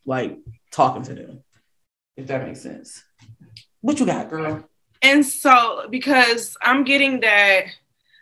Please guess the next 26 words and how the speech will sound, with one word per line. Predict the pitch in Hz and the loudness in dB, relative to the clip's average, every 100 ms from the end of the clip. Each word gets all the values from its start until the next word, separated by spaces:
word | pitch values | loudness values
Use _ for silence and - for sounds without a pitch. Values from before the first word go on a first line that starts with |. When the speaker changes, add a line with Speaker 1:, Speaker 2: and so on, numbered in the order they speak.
| _ | _
Speaker 2:
I | 226 294 | 4 6
don't, | 302 277 | 6 2
so | - 262 | 0 0
the | 240 247 | 2 2
energy | 311 311 294 | 2 4 4
that | 240 | 4
I | 214 | 4
was | 220 | 2
getting, | 202 208 196 175 | 0 0 0 0
like, | 185 185 | 0 0
the | 185 | -4
Capricorns | 254 240 254 - 220 208 | 0 0 0 -4 -4 -4
that | 185 | -2
I'm | 185 190 | -2 -2
picking | 214 220 | -8 -6
up | 208 220 | -8 -6
on | 220 220 220 220 _ _ _ _ 196 | -4 -4 -4 -8 _ _ _ _ 4
are | 208 | 6
the | 196 | 6
Capricorns, | 190 220 208 214 233 226 208 196 196 180 | 4 4 4 0 -16 -12 -6 -6 -6 -6
and | 190 | -6
the | 180 | -4
last | 180 180 202 - | 2 4 4 0
situation | 214 214 208 220 208 196 | -4 -2 0 0 -2 -8
is | 175 | 0
that | 180 151 | 2 2